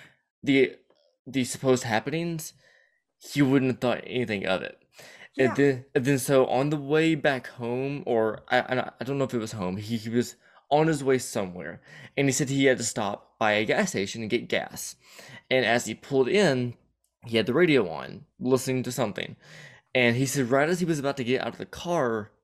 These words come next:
Speaker 1: to fill up his tank, the radio went to static, and he tried to turn it off or change it. And he's like, "Maybe I ran in, the, the signal changed or something, s-, bad signal."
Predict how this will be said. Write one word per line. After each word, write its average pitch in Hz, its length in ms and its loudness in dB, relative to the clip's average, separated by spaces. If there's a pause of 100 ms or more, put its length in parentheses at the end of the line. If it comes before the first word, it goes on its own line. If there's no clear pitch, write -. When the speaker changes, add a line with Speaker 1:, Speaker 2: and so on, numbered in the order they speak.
(120)
Speaker 1:
to 104 160 -2
fill 113 240 2
up 98 140 0
his 110 120 -10
tank, 127 440 -4 (280)
the 127 100 0
radio 139 340 4
went 160 320 -4
to 131 360 -2
static, 120 720 -2
and 120 160 0
he 117 140 0
tried 123 420 0
to 95 60 -4
turn - 280 -6
it 110 100 -6
off - 380 -6
or 117 80 -8
change - 400 -4
it. - 180 -12 (480)
And 120 100 -2
he's 107 80 -4
like, 104 200 -2
"Maybe 139 460 0 (680)
I 131 60 4
ran 127 180 4
in, 131 320 -2
the, 131 100 -6
the 117 140 -6
signal 120 360 2
changed 104 400 -2
or 95 60 -6
something, 92 540 -6
s-, - 320 -12
bad 127 300 4
signal." 113 420 -6